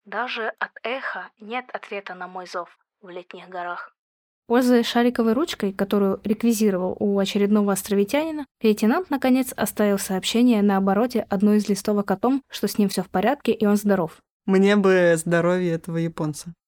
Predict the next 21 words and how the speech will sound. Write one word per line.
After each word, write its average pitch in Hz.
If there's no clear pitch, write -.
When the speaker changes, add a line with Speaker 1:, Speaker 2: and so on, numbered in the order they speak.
Speaker 2:
Ненадолго 226
оставим 165
Хиро 160
в -
покое 294
и 208
отвлечемся 220
на 190
другого 220
человека 180
из 185
этой 170
истории. 165
Шли -
месяцы 226
и -
годы. 165
Как 277
уже 220
было 185
сказано, 254